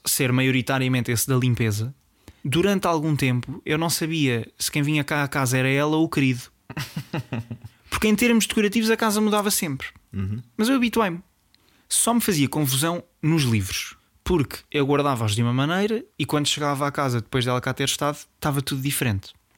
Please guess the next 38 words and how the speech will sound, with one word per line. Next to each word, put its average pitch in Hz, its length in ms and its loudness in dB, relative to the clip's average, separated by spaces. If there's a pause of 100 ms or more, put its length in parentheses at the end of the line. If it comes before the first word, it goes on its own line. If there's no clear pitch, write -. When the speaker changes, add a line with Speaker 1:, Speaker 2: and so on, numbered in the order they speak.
(200)
Speaker 1:
Era 123 120 0
um 127 40 2
ciclo 147 260 0
vicioso, 170 440 0
ou 127 40 2
seja, 110 340 -2 (320)
eu 139 160 2
voltava 123 400 0
a 127 40 2
meter 131 180 0
como 156 180 -2
queria, 214 420 2 (440)
mudava-me, 117 600 0 (120)
voltava 135 440 0
a 131 40 2
meter 131 180 0
como 143 160 0
queria, 196 420 0 (480)
mudava-me, 113 540 0 (300)
e 135 80 -2
assim 147 180 0
sucessivamente. 120 600 -2 (760)
Mas 143 140 0
mais 202 180 2
ou 202 80 2
me-, 165 160 0
mas 160 160 0
acho 185 160 0
que - 60 -4
foi 147 160 2
na 135 180 2
altura 170 260 0
do 165 120 0
Natal, 123 440 -2 (400)
eu 185 140 0
reparei 113 680 0 (140)
num 170 240 0
padrão. 143 560 0